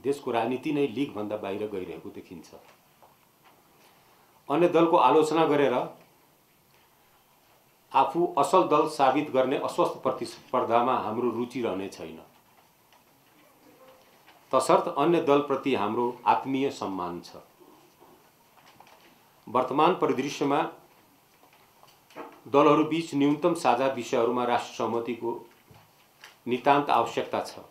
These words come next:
यसले नै लिग बाहिर पुगेको राजनीतिलाई पुनः सही बाटोमा ल्याउनेछ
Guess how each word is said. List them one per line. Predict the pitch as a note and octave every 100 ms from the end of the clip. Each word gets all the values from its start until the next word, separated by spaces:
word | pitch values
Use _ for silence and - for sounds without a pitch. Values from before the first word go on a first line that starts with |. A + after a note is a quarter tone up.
| _ _ _ _ _ _ _ _ _ _ _
यसले | C#3+ - F3
नै | E3 E3 E3+ -
लिग | B2+ E3+ A#2
बाहिर | B2+ C3 -
पुगेको | B2 C3+ C3
राजनीतिलाई | A#2+ A#2 A#2 A#2+ A2 G#2+ A2+
पुनः | A2 G#2
सही | G#2 G#2+
बाटोमा | F#2 - G2 G2
ल्याउनेछ | G#2 A2 A#2 -